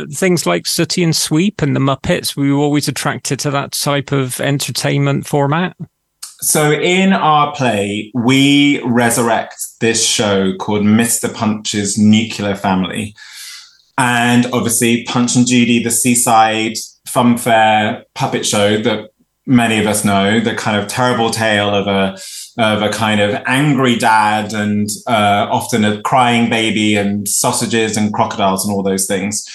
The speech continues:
Speaker 2: But this play that we're resurrecting was made by a group of people called the Brixton Fairies.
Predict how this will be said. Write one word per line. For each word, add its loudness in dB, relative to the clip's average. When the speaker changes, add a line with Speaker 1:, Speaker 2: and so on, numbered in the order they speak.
Speaker 2:
But 0
this 0
play 2
that 2
we're 2
resurrecting 0
was 2
made 2
by 2
a -2
group -2
of -12
people -2
called -2
the -4
Brixton -2
Fairies. 0